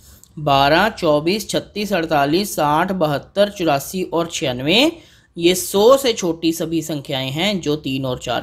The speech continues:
के सार्वगुणज हैं। ये हो गया हमारा प्रश्न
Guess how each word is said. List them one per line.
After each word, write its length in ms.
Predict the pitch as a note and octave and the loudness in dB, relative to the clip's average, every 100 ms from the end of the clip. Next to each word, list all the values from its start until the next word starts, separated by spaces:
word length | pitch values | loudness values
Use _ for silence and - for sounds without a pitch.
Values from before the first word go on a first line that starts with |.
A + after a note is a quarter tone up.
| - | 0
के 160 | A3 D#4+ | 2 2
सार्वगुणज 1000 | D#4+ - C3+ C3+ C#3 A#2+ A#2+ G#3 F4 - - _ _ - | -2 -6 -2 -2 -2 -4 0 2 2 0 -14 _ _ -4
हैं। 340 | D3+ B2 - _ _ | -2 -2 -8 _ _
ये 160 | D3 F3+ | -4 -2
हो 140 | E3 | -2
गया 180 | A2+ B2 | -4 -6
हमारा 240 | A#2+ A2 G2+ | -6 -8 -10
प्रश्न 360 | G#2 - D4+ | -8 0 0